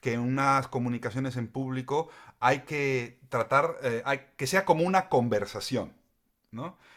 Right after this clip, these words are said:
Y en <laughs> realidad una comunicación en público no tiene casi nada que ver con una conversación.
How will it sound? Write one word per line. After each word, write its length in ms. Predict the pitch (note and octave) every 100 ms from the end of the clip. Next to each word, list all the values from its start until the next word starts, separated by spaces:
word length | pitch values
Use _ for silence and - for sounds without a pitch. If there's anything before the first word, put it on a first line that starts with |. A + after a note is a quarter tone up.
| - - _
Y 200 | D3 B2
en 100 | A#2+
<laughs> 20 | B2
realidad 400 | C3+ C3 - -
una 220 | G3 D#3+
comunicación 680 | - B2 B2 B2 A#2+ D#3 D3
en 120 | C3
público 460 | B2+ C#3 C3 D3 D#3
no 160 | C3 C3
tiene 220 | C3 A2+
casi 260 | A#2+ -
nada 340 | G2+ A2 B2+ A2+
que 120 | G2
ver 220 | A#2+ -
con 120 | -
una 180 | G2 F#2
conversación. 600 | F2 E2 E2+ - - -